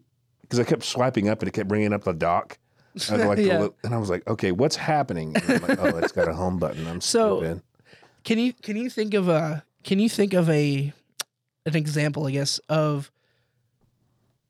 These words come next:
Speaker 2: something that's, like, other than that, I guess, that's already happened? Like, there was a switch in technology, and, like, at the time, you're like, "This isn't gonna last," and it stood the test of time. I thought that with
Speaker 1: Other than, like, the
Speaker 2: D V Ds.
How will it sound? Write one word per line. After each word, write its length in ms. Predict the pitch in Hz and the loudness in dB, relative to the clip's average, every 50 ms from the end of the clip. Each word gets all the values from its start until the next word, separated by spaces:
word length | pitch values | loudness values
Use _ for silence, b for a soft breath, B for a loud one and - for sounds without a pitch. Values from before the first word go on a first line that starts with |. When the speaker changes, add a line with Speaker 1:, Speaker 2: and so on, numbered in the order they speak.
| _ | _
Speaker 2:
something 680 | - - - - - - 208 202 202 185 226 208 190 180 | -10 -8 -6 -4 -2 0 0 0 2 2 0 0 2 2
that's, 180 | 165 165 - | 0 0 2
like, 200 | 165 135 113 - _ - | 0 -2 -2 -2 _ 0
other 220 | 170 185 185 180 160 | 2 4 4 4 2
than 120 | 143 - | 0 -2
that, 140 | 139 131 135 | -2 -4 -4
I 80 | 135 | -4
guess, 260 | 127 127 120 - - - B B B B B - | -4 -6 -6 -6 -8 -10 B B B B B -4
that's 200 | 165 170 160 - | -2 -2 0 0
already 320 | - 147 165 175 180 175 | 0 2 2 4 4 4
happened? 440 | 165 139 156 151 147 139 147 127 135 | 4 4 2 2 2 0 0 0 0
Like, 300 | 143 139 135 131 - - _ _ _ _ _ _ _ _ _ _ _ _ - | 0 0 0 -2 -4 -10 _ _ _ _ _ _ _ _ _ _ _ _ -2
there 140 | 165 170 | 0 2
was 100 | 160 160 | 2 2
a 60 | 151 143 | 2 0
switch 340 | - - 175 170 160 156 | 0 2 2 2 2 2
in 120 | 165 156 156 | 0 -2 0
technology, 800 | 156 156 - - 104 131 135 135 135 131 143 143 139 127 151 - _ _ _ _ _ _ _ _ _ _ _ _ _ | -2 -4 -4 -4 -4 -4 -2 -2 -2 -4 -4 -4 -4 -4 -6 -10 _ _ _ _ _ _ _ _ _ _ _ _ _
and, 180 | - 156 147 147 | -2 0 0 2
like, 140 | 143 139 135 | 0 0 0
at 80 | 143 143 | 0 0
the 60 | 139 | 0
time, 180 | - 165 160 147 | 0 0 0 0
you're 80 | 143 | 0
like, 140 | 139 - - | -2 -4 -4
"This 220 | - 151 143 - | -4 -4 -4 -4
isn't 200 | - - 139 135 | -4 -4 -4 -4
gonna 160 | 139 139 139 139 | -4 -4 -4 -4
last," 380 | 143 147 170 196 - - - | -6 -6 -6 -8 -10 -10 -12
and 140 | - - - | -10 -8 -8
it 140 | 139 - - _ _ _ _ _ _ _ _ _ _ _ _ | -8 -8 -10 _ _ _ _ _ _ _ _ _ _ _ _
stood 280 | - - - - 92 95 | -20 -18 -12 -12 -10 -10
the 60 | 101 | -12
test 260 | - - - - - - - - | -14 -14 -14 -14 -14 -16 -14 -16
of 80 | - | -14
time. 140 | - - 185 _ _ _ _ _ _ _ _ _ _ _ _ _ - | -14 -14 -18 _ _ _ _ _ _ _ _ _ _ _ _ _ -6
I 100 | - 156 | -2 -2
thought 240 | 170 - 214 196 - | 0 2 2 0 2
that 200 | - 160 147 117 | 2 2 2 4
with 180 | 131 147 143 - | 2 2 2 2
Speaker 1:
Other 240 | 120 123 127 127 120 | 2 4 4 4 4
than, 200 | 117 117 110 107 | 4 4 4 4
like, 120 | 104 104 | 2 4
the 80 | 104 170 | 4 4
Speaker 2:
D 40 | 170 | 2
V 40 | |
Ds. 40 | 95 | 2